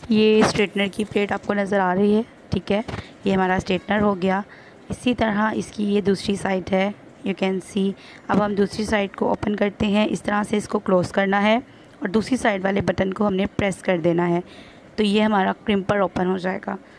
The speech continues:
So guys, you can see, ये इसकी क्रिम्पर plate है, दोनों side पे जो है इसकी क्रिम्पर दिया गया है और इससे जो है हम crimping करेंगे, ठीक है। और अगर हम इन सबको close करके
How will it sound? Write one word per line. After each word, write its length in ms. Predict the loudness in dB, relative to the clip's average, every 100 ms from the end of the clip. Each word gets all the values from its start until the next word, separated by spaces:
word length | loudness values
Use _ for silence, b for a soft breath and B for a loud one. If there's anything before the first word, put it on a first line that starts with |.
| B B -20 -20 -8 -4
So 80 |
guys, 320 | 0 2 2 0
you 80 |
can 220 | 0 -2 -2
see, 260 | -2 -2 -2 -2
ये 100 | -2
इसकी 320 | -2 -2 -2 -2
क्रिम्पर 440 | 0 -2 0 -2
plate 360 | 2 2 2 0
है, 200 | 0 -2 B B B -20 -20 -20 -20 -14 0
दोनों 240 | 2 4
side 260 | 2 0 0
पे 140 | 0
जो 120 | 2 2
है 200 | 2 2
इसकी 260 | -2 -6
क्रिम्पर 360 | -2 0 0 0
दिया 240 | 2 2 2
गया 200 | 0 2
है 220 | 2 2
और 120 | 2
इससे 240 | -2 -4
जो 100 | -2
है 140 | 0 2
हम 140 | 0 -6 -18 B B -12 -2
crimping 420 | 0 0 0 0
करेंगे, 400 | 2 2 0 -4
ठीक 220 | -10 -4 -2
है। 120 | -2 -6 -20 -20 -20 -20 -20 -20 -20 -20 -14 -4
और 360 | 0 2 0
अगर 340 | -2 -2 0 2
हम 200 | 0 0
इन 160 | -2 -2
सबको 420 | -2 -4 -2 -4
close 360 | 0 2 2 0
करके 480 | -2 -2 0 2